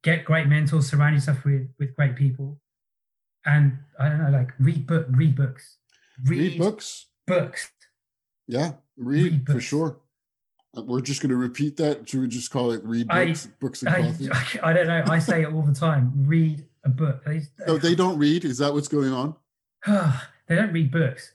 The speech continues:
Speaker 1: They might read, like, uh,
Speaker 2: You need
Speaker 1: the number
Speaker 2: gateway
Speaker 1: of times
Speaker 2: things. Gateway
Speaker 1: they might
Speaker 2: things.
Speaker 1: Well, yeah, but, like, they
Speaker 2: I'm a, I'm a firm believer in there's gateway things to get you to read books.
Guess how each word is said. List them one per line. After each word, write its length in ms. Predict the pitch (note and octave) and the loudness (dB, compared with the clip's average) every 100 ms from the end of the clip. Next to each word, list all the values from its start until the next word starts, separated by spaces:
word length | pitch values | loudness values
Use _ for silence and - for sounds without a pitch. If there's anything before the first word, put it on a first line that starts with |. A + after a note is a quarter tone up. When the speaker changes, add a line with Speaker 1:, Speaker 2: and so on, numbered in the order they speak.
| _ | _
Speaker 1:
They 140 | - D#3 | -2 0
might 280 | D#3+ C#3 C3+ | 0 0 0
read, 360 | D3+ D3 C#3 - _ _ _ | 2 2 0 -2 _ _ _
like, 240 | C#3 C3 B2+ - _ _ _ - | 0 0 -2 -12 _ _ _ -6
uh, 80 | B2+ | -4
Speaker 2:
You 80 | E3 | -2
need 80 | G#3+ | 2
Speaker 1:
the 60 | |
number 120 | G#3+ B3+ | 4 4
Speaker 2:
gateway 160 | G#3+ - | 4 0
Speaker 1:
of 60 | |
times 400 | A#3+ G#3+ D#3+ C3+ | 0 0 2 2
Speaker 2:
things. 100 | - _ - E3+ | 0 _ -2 -2
Gateway 180 | D#3 C#3 - | 2 0 0
Speaker 1:
they 40 | |
might 120 | A#2 | -4
Speaker 2:
things. 280 | E3+ - - _ _ _ _ _ | -4 -8 -16 _ _ _ _ _
Speaker 1:
Well, 240 | G3 F#3 | -2 0
yeah, 360 | F3 G#3 C#3+ C3+ | 0 0 0 -2
but, 280 | C#3+ E3 D3+ | 0 0 0
like, 320 | D#3+ C#3+ - | -2 -2 -4
they 240 | D3 D#3+ D3+ | 0 0 2
Speaker 2:
I'm 120 | D#3+ | 0
a, 120 | E3 D#3+ F#3 | 0 0 0
I'm 140 | A3 | 0
a 40 | G3+ | 0
firm 260 | G3+ G3+ | 0 2
believer 440 | F3+ F3+ F#3+ E3+ D#3+ | 2 2 2 2 2
in 100 | D3+ | 2
there's 220 | D3+ B2+ | 0 2
gateway 400 | D#3+ E3 D3 C#3+ | 0 2 0 0
things 260 | D3+ D3 | 0 -2
to 100 | - | -2
get 180 | C3+ D3 | -4 -2
you 120 | C3+ | 0
to 80 | B2+ | 0
read 220 | B2 A#2+ | 2 0
books. 340 | G#2+ G#2 - | 0 -8 -12